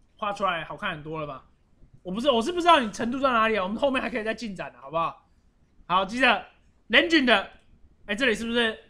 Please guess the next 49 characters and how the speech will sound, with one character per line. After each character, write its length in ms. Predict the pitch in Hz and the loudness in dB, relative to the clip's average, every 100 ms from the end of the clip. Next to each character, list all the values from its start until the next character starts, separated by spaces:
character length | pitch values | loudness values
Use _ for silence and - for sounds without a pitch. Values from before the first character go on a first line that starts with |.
| _ | _
可 140 | 233 | -4
以 60 | 202 | -2
画 180 | 214 208 | 0 -2
一 40 | |
些 100 | 202 | -4
legend 300 | 196 190 185 | -8 -8 -8
的， 200 | 160 135 _ | -12 -14 _
做 180 | - 202 | -8 -6
一 20 | |
些 60 | 202 | -6
注 120 | 202 | -10
记？ 80 | 190 | -14
看， 200 | 185 494 339 - _ | -4 -4 -4 -10 _
你 60 | 302 | -4
可 80 | 294 | -2
能 100 | 220 | 2
看 160 | 320 | 0
起 80 | 247 | 0
来 80 | 196 | -4
已 40 | |
经 120 | 185 | -4
觉 80 | 226 | -4
得 80 | 208 | -4
很 140 | 185 | -6
厉 120 | 180 190 | -8 -6
害 180 | 190 | -4
了， 40 | 160 | -4
但 120 | 202 | -4
是 40 | 214 | -6
还， 120 | 170 | -8
其 140 | 160 | -14
实 40 | 170 | -10
还 140 | 175 | -10
早 300 | 170 156 123 | -10 -16 -18
啊， 80 | 113 | -16
好 60 | 139 | -6
不 40 | |
好？ 300 | 165 151 _ _ _ _ _ _ | -4 -6 _ _ _ _ _ _
哎， 120 | - 277 | 0 0
可 160 | 240 | 0
以 80 | 226 | -2
加 160 | 190 226 | -2 -2
上 220 | 240 208 | -2 -4
log 140 | 208 202 | -8 -6
rank 180 | 196 196 | -8 -8
test 240 | 220 170 | -8 -8
的 120 | 165 | -12
结 160 | 143 151 | -12 -12
果， 320 | 156 139 _ | -10 -12 _